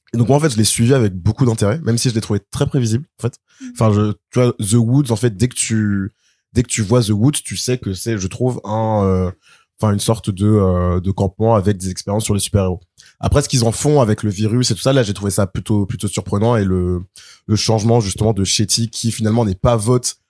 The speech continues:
Speaker 1: mais veut utiliser le, le virus, euh, pour tuer tous les super-héros, euh, par rapport à, euh, au meurtre de,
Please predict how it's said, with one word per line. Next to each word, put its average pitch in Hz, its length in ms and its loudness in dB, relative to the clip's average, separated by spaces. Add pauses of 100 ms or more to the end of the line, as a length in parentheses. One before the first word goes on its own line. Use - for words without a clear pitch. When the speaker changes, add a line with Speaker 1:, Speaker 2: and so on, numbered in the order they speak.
Speaker 1:
mais 120 200 0
veut 120 120 0
utiliser 110 460 0
le, 98 240 2
le 95 120 0
virus, 101 460 0
euh, 92 260 2 (460)
pour 107 280 2
tuer 110 320 0
tous - 120 -2
les 113 80 2
super-héros, 104 680 2
euh, 92 60 4
par 98 160 0
rapport 98 300 0
à, 90 240 0
euh, 87 260 -8 (540)
au 98 300 0
meurtre 104 360 -2
de, 87 640 -2